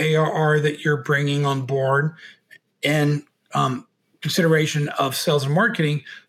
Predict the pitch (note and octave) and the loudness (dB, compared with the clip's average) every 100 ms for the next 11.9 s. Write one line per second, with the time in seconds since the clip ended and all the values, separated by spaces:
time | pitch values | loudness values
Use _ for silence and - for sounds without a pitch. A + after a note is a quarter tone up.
0 | - D3 C3 B2+ F3 F3+ F3 D#3 D3+ D#3 | -4 -2 -2 0 4 4 2 0 2 4
1 | D#3+ D#3 C#3+ C3 B2 - E3 E3 D3+ C#3+ | 2 2 -2 -2 -2 0 0 0 -4 -2
2 | B2+ A#2+ B2 - C#3+ C3 B2 C3+ C#3+ B2+ | 0 -2 -4 -8 -4 -2 0 0 0 -2
3 | - B2 - - - D3 D#3+ F#3 F3+ D#3+ | -2 -4 -6 -12 -10 -2 2 2 2 2
4 | E3 F3+ E3 D#3+ D#3 F3 F#3 D3 C#3+ D3 | 2 2 2 2 4 4 2 0 0 0
5 | D#3 D3+ C#3 C#3 - C#3+ B2+ D#3 - A#3 | 2 0 0 -4 -4 -4 -4 -4 -2 0
6 | D3+ D#3 - - _ D#3+ D#3 E3+ D#3+ C#3 | 0 -4 -14 -20 _ -4 -2 0 0 -2
7 | - E3+ D#3+ D3 C#3+ C#3+ C#3+ C#3 C3 C3 | -4 -2 0 0 -2 -2 -2 -2 -2 -2
8 | D#3 F3 D3+ B2+ - - _ _ _ D#3+ | 2 2 2 0 -6 -16 _ _ _ -4
9 | C#3+ E3 D3+ C#3+ D#3+ D#3+ C#3+ C#3 D3 - | -2 0 0 0 2 2 2 -2 -8 -4
10 | D#3 C3+ B2+ - D#3+ D3 - C3+ - G3+ | -2 -4 -8 -4 -2 -2 -6 -6 -2 0
11 | E3 B2 - A#2+ G#2+ A2+ A2 - | 0 -2 -4 -8 -8 -10 -8 -12